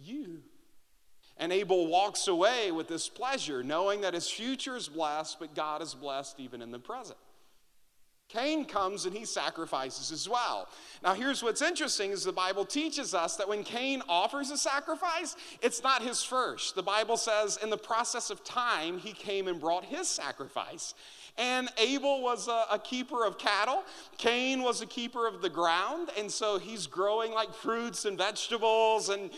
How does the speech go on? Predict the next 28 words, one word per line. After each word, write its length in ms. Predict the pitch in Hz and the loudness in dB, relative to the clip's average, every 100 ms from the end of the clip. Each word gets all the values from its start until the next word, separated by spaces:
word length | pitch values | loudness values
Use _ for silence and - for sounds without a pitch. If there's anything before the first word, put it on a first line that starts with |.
| - | -4
you 120 | 226 254 | 0 4
know, 180 | 233 202 | 4 6
all 300 | 208 233 233 | 6 6 4
of 140 | 202 | 0
these 200 | 220 170 | -6 -2
things. 500 | 196 233 233 233 185 | 2 2 0 -2 -4
And 120 | 202 | -4
so 360 | - 240 233 226 - - | 0 2 2 0 -6 -2
he 140 | 269 277 | 2 4
has 340 | 262 269 214 | 4 4 0
this 260 | 254 262 - | -2 -2 0
farm 540 | 277 339 311 165 160 | 4 4 4 2 0
filled 460 | - 330 339 330 247 | 2 4 6 4 0
with 120 | 254 | -6
fruits 320 | - 269 - | -6 -6 -4
and 100 | 262 | -4
vegetables, 680 | 254 285 - 190 160 208 - - - - | -2 -2 -4 -4 -2 -2 -4 -16 -10 0
and 160 | 247 | 0
he 140 | 233 247 | 2 2
brings 440 | 185 226 240 214 | 4 4 2 -2
God 360 | - 160 175 - | 0 0 0 0
some 320 | - 440 403 | 4 4 4
of 140 | 156 | 2
it. 120 | 107 | 0
Now, 220 | 214 285 285 | 2 4 4
it's 100 | - | 2
still 220 | 415 415 | 2 4
sacrifice. 920 | - 285 302 208 156 - - - | 6 4 4 0 -2 -2 -4 -8